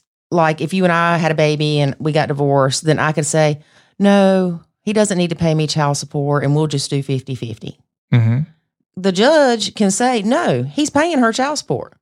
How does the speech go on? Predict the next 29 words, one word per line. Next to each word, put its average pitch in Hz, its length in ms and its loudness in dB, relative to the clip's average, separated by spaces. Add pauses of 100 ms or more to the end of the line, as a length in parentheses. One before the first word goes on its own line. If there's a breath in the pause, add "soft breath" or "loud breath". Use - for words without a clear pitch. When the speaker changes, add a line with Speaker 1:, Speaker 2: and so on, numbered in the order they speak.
Speaker 2:
Mm-hmm. 131 320 2 (640)
Speaker 1:
She - 180 -4
can 233 120 2
pay 240 140 2
it 190 80 -2
back 302 200 0
to 294 100 0
him 208 80 4
if 185 80 2
she 175 120 -4
wants 156 240 0
to. 160 300 0 (120)
That's 180 140 -2
her 196 120 2
choice. 190 460 -6 (340)
But 180 120 0
he 233 200 2
will 233 300 0
be 180 160 0
on 165 160 2
record 170 320 0
as 143 100 -2
paying 165 360 -2
her 135 120 -2
such 127 280 -4
and 120 80 -4
such 127 180 -6
a 147 60 -8
month. 175 340 -6